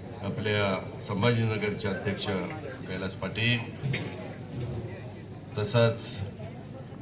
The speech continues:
धैर्यशील चव्हाण, पुष्पाताई चव्हाण,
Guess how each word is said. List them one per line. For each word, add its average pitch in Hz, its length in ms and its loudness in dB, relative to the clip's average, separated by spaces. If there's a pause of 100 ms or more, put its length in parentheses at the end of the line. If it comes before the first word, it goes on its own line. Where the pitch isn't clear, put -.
(600)
धैर्यशील 107 560 2
चव्हाण, 120 580 6 (1040)
पुष्पाताई 101 500 0
चव्हाण, 90 480 4